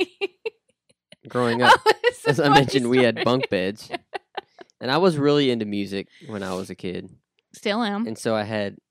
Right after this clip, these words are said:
Speaker 2: you know, back <laughs> then, the stereo was a stereo. I mean,
Speaker 1: That was
Speaker 2: that
Speaker 1: a
Speaker 2: thing,
Speaker 1: boom box.
Speaker 2: it weighed probably twenty-five
Speaker 1: <laughs>
Speaker 2: pounds, maybe more. But I had it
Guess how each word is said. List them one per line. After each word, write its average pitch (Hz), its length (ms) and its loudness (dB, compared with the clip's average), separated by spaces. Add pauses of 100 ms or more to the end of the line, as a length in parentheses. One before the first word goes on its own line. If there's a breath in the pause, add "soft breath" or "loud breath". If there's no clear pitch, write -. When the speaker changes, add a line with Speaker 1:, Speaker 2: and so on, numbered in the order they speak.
(120)
Speaker 2:
you 147 100 -6
know, 98 160 -4
back 131 360 -6
<laughs> - 0 -
then, 113 400 -8
the 110 80 -6
stereo 107 760 -4 (100)
was 110 220 -8
a 107 80 -4
stereo. 92 520 -4
I - 20 -6
mean, 95 60 -10
Speaker 1:
That 277 100 2
was 269 80 2
Speaker 2:
that 254 60 6
Speaker 1:
a - 20 2
Speaker 2:
thing, 226 60 0
Speaker 1:
boom 247 340 6
box. 214 540 4
Speaker 2:
it 127 280 0
weighed 113 300 0
probably 98 340 -4
twenty-five 95 520 -10
Speaker 1:
<laughs> - 20 -6
Speaker 2:
pounds, - 500 -6
maybe 156 320 0
more. 98 400 -4 (460)
But 147 100 -2
I 151 60 4
had 156 180 2
it - 140 -4